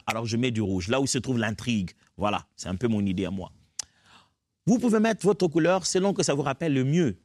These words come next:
vos études personnelles que vous êtes en train de faire. Mettons du rouge maintenant. Mettons du rouge dans ce que j'appelais ici les contrastes et les comparaisons. Les idées qui sont contrastées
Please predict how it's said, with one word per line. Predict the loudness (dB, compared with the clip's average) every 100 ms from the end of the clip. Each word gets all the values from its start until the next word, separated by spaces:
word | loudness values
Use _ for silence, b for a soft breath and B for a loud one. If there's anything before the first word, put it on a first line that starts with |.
| _
vos | -4 0
études | 0 -2 -4
personnelles | -2 -4 -4 -4 -4
que | -4
vous | -4
êtes | -4
en | -6
train | -10
de | -12
faire. | -12 -16 -16 b b
Mettons | 0 2 2
du | 4 4
rouge | 4 2 2 0
maintenant. | -4 -8 -16 -20 _ _ _ _ _ _ b b b b
Mettons | -2 0 2 2
du | 2
rouge | 2 2 2 0 -2 -6 -16 _ _ _ _ _ _ _ _ _ _ -10
dans | -2 0 2 0 -6 _ _ _
ce | -6 -2
que | 0
j'appelais | 0 0 0 0
ici | 0 0 2
les | 2
contrastes | 0 -2 -2 -2 -2 -4 -4 -6 -8 -18 _ _ _ _ _ _ _
et | -2 0
les | 0
comparaisons. | 0 -2 -2 -4 -8 -10 _ _ _ B B B B B
Les | 2 4 2 4
idées | 2 4 2 2 0 -6 _ _ _ _ _
qui | -2 2 2 0 -4
sont | -4 0 0 0
contrastées | 0 0 0 -2 -2 -4 -4 -2 0 -2